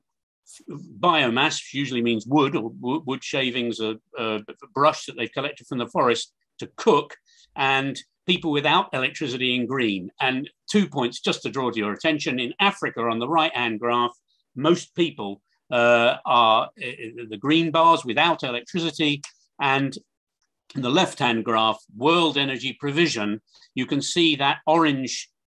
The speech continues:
those orange, uh, ro-, uh, uh, columns are growing very rapidly, uh, in the twenty-first century.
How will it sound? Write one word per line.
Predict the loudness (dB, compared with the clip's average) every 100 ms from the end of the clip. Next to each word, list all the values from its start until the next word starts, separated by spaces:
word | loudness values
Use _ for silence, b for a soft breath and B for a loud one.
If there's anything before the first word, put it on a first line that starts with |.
| _ _
those | -4 -2
orange, | 2 4 4 2 -2 -8 -4
uh, | 0 2 2 0
ro-, | -2 0 0 -2 -10 -10
uh, | -10 -8
uh, |
columns | -2 0 2 0 -2
are | 0 0
growing | 2 4 4 4 -2
very | -2 -2
rapidly, | 0 0 -2 -8 -6 -6 -6 _ _ -4
uh, | 0 2 0 0
in | 0 0 -2
the |
twenty-first | -4 -6 -6 -4 -2 -2 0
century. | 0 -2 -4 -4 -4